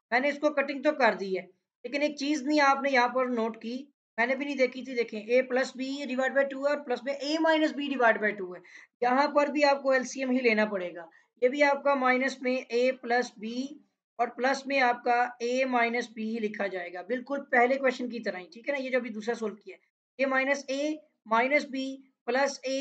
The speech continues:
और माइनस b रहेगा और divide by टू, बिल्कुल ठीक है। हम इसको, judgment हमारी गलत हो गई है, तो इस तरह आप, आपने देख लेना है, कभी कभार ऐसी गलती हो जाती है तो आपने नहीं करनी, ठीक है। तो positive a नेगेटिव a cancel हो गया,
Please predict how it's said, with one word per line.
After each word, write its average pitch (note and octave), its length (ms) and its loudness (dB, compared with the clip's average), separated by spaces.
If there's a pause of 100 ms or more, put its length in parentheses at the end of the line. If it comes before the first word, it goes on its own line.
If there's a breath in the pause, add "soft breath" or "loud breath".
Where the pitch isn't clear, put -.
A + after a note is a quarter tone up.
(120)
और C4 200 4
माइनस B3 400 2
b B3 260 -6
रहेगा B3 320 4
और B3+ 100 2
divide G#3+ 360 2
by G#3+ 200 2
टू, G3 200 -8
बिल्कुल A#3 280 -2
ठीक A3+ 220 -8
है। A#3+ 80 4
हम A3 220 -2 (280 loud breath)
इसको, A#3+ 260 -4
judgment B3 420 4
हमारी C4 280 6
गलत B3 220 2
हो C4+ 120 4
गई B3 160 2
है, C4 120 2 (400 soft breath)
तो A#3+ 180 6
इस B3+ 180 -8
तरह C#4+ 200 4
आप, C#4+ 220 0
आपने C4 340 2
देख B3 560 -4
लेना A#3+ 280 2
है, A#3 140 -2
कभी A#3+ 180 -4
कभार C4 260 4
ऐसी B3+ 200 -2
गलती A#3 260 -2
हो A3 140 2
जाती A3 220 -2
है B3 80 4
तो B3 80 2
आपने G#3+ 260 -2
नहीं G3+ 160 -8
करनी, F#3 200 -20 (300)
ठीक - 20 -
है। D4 100 -12 (300 loud breath)
तो B3 80 0
positive C4 580 2
a C#4+ 180 6
नेगेटिव C4 340 0
a C#4 120 2
cancel B3+ 320 2
हो D4+ 80 4
गया, D4+ 200 4